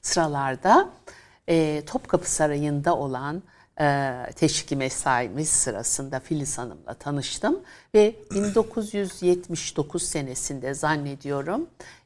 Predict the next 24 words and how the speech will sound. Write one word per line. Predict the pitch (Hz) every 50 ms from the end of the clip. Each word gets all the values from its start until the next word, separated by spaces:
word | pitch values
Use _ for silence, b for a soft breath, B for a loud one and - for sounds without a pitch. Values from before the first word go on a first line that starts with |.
| b
e, | 185 170 165 160 160 156 156 156 151 151 151
Topkapı | - 233 226 - - - - -
Sarayı'nda | - - 151 143 147 147 160 180 294 339 302
bir | 220 196 180
bölüm | 170 175 175 185 165
açıldı | 151 143 143 - - 135 120 135 131
Kültür | - - 165 143 - 165 151
Bakanlığı | 139 120 117 - 127 120 110 107 120 123 123
tarafından. | 123 - 139 131 127 - - 139 123 117 151 185 285 370 359 b b b b b b b b
E, | 160 156 156 147 147
geleneksel | 156 180 185 196 190 185 190 196 185 - - 208 233 240
sanatların | - - 180 151 147 139 139 - - 151 143 143 170 214 311 349
uygulamalı | 254 196 196 180 202 190 196 185 180 185 185 196 208
olaraktan, | 180 143 131 127 131 127 123 143 - - - 190 208 269 330 311 - - _ _ _ _ _ -
e, | 175 160 156 156 151 147 160 156 -
öğretilmesi | - 180 185 180 180 180 180 - 180 175 170 170 156 - - - 156 135 - -
konusunda. | - 131 113 90 - - - - 98 - - 160 - -
Daha | 359 359 - 302 247 220
o | 208
zaman | 185 185 175 170 165 165 156
Türkiye'de | - - 175 160 - - 156 151 147 151 151
geleneksel | 151 160 156 156 151 151 151 143 - - 156 147 143
sanatlar | 143 - - 156 147 147 147 147 - 147 139
hakkında | 143 139 139 - - 151 139 135 139